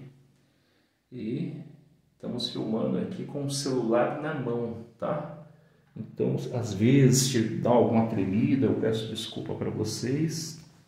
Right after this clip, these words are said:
Olha, igual agora mesmo, eu esbarrei o braço aqui, ó. Tá, mas vamos lá, vamos tentar apresentar aqui o melhor. No próximo vídeo aqui, que a gente vai pegar um tempo aqui ensolarado,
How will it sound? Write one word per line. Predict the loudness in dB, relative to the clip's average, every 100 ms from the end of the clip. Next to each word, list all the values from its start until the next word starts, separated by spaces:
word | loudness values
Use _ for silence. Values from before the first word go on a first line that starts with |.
| _ _ _
Olha, | -14 -14 -14
igual | 0 2 4
agora | 2 2 0
mesmo, | -2 -4 -4
eu |
esbarrei | -4 -2 -2 0 0
o | 0
braço | 0 0 -2 -8
aqui, | -8 -4 -4
ó. | -4 -14 _ _ _ _ _ _ _ _ _ _
Tá, | -6 -6
mas | -4 -6 -8 -18 -10
vamos | -6 -4
lá, | -4 -6
vamos | -12 -16 -18 _
tentar | -8 -4 -4
apresentar | -4 -4 -4 -4 -8
aqui | -4
o | 0
melhor. | 2 0 -2 -6 -12 -20 _ _ -20 -20 _ _ _ _ _ _ _ _ -12 -12 -8
No | -6
próximo | 4 4 6 0 0
vídeo | 0 0 0
aqui, | -2 -6
que | -6
a |
gente | -6 -4
vai | -4
pegar | -2 -2
um | -2 -4
tempo | -4 -2 -4
aqui | -6 -8
ensolarado, | -8 -4 -2 0 2 0 -2